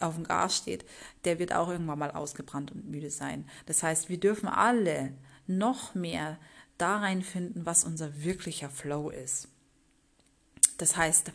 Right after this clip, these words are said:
mein ganz persön-, persönlicher Flow. Was brauche ich wirklich, um mich genährt, um mich gut zu fühlen?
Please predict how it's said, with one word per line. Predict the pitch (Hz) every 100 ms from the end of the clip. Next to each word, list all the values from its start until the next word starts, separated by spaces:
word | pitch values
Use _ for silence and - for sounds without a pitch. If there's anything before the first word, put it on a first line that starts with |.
| -
mein | 165 190 208 160 156
ganz | 160 180 185
persön-, | 180 170 165 - -
persönlicher | - 160 165 160 156 151
Flow. | - 143 170 175 - - - - - -
Was | 156 165 185 -
brauche | 175 170 170 175
ich | 175 175 - 156
wirklich, | 160 170 - 156 -
um | 165 165 160 - - - - -
mich | 170 160 -
genährt, | 165 160 156 160 -
um | 160
mich | 151 -
gut | 170 -
zu | -
fühlen? | - - 156 165